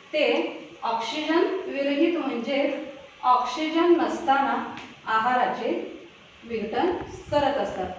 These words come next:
त्या प्रकारच्या त्या श्वसनाच्या पद्धतीला अनामील श्वसन असं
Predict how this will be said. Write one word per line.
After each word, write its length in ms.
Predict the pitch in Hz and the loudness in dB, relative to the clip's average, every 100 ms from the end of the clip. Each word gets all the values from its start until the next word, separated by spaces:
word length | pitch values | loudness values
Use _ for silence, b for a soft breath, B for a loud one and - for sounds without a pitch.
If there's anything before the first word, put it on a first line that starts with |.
| - - - - | -14 -20 -12 0
त्या 140 | - | 2
प्रकारच्या 560 | 247 247 254 247 240 247 | 2 0 0 0 0 -2
त्या 180 | - 311 302 - - - - | 0 0 0 -8 -12 -18 -10
श्वसनाच्या 720 | 247 220 233 240 247 254 330 359 | -4 -2 -2 -2 0 2 2 2
पद्धतीला 760 | - 233 226 285 226 196 190 170 - - - - - - - - | 0 -2 0 -2 -2 -4 -2 -4 -6 -10 -16 -20 -20 -20 -20 -4
अनामील 540 | 190 262 294 311 339 | 0 2 4 6 4
श्वसन 300 | 294 220 240 | 2 -4 -4
असं 300 | 240 185 220 | -6 -6 -4